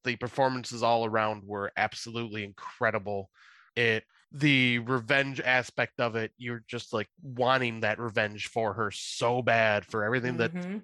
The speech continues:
Speaker 1: she's been put through. And then, like, like, she is just a good person that is just trying to help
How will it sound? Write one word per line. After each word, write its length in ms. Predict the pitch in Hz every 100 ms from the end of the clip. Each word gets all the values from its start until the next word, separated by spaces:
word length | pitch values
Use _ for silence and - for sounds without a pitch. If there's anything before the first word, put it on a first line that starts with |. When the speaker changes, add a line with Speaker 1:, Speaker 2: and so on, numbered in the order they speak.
| _
Speaker 1:
she's 280 | - 135 117
been 180 | 117 117
put 220 | - 131 _
through. 260 | 120 113 107
And 140 | 110
then, 320 | 107 104 101 104
like, 180 | 98 - _ - _ _
like, 220 | 110 -
she 160 | - 123
is 140 | 117
just 180 | 120 113
a 60 | 113
good 320 | 104 123 104
person 320 | 131 117 123
that 100 | 110
is 100 | 117
just 160 | 120 -
trying 260 | 117 113
to 100 | 110
help 420 | 101 127 120 _